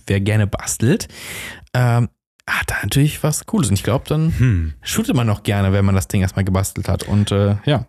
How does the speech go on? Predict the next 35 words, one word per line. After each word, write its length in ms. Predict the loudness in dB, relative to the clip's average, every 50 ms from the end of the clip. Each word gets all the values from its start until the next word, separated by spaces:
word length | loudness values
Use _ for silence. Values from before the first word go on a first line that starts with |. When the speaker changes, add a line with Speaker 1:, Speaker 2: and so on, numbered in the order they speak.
| _ -6
Speaker 1:
es 100 | -2 0
fühlt 100 | 2 2 4
Speaker 2:
Ja. 40 | 4
Speaker 1:
sich 100 | 4 2
besser 260 | 2 2 2 2 0
an 80 | 0 0
als 140 | 0 -2 -4 -8 -8 -4
manche 300 | 0 0 0 0 0 0
andere 180 | 2 2 2 2
Sets. 240 | 2 0 -2 0 0
Lomography 360 | 2 2 2 2 0 0 0
hat 80 | 0
auch 100 | 0 0
so 160 | 0 -2 -4 -6 _ _ _ _ -4
Bastelsets 680 | -4 -4 -4 -4 -4 -4 0 0 -2 -2 -2 -6 -6
für 120 | -4 -4 -2
Kameras, 300 | 0 2 2 2 0 -2 -6 -16 -14 -6 -2
aber 120 | 0 2
die 60 | 4 4
sind 100 | 4 2
aus 140 | 2 0 -2
Plastik. 560 | -2 -4 -4 -4 -4 -4 -4 -4 -4 -8 -20 _ _ _ _ -20 -20 -20 -20 -20 -18 -18 -18 -14 _
Und, 340 | 0 2 4 4 4 2 0 -2 0
mm, 800 | 2 4 6 6 6 4 4 4 4 4 4 4 2 2 0 -2
ich 100 | -4 -4
glaub, 140 | -4 -2 -2
das 160 | 0 -2 -2
ist 140 | -2 -2 0
dann 280 | 0 2 4 4 2 2
nicht 200 | 0 -2 -4 -2
immer 260 | 0 2 2 4 4
so 140 | 2 2 2
hundert 220 | 2 2 0 0
Prozent 440 | -2 -4 0 2 2 2 2 0 -4 -10 -20 -20 _ _ -6
so, 640 | -2 0 2 4 4 4 4 4 4 2 2 0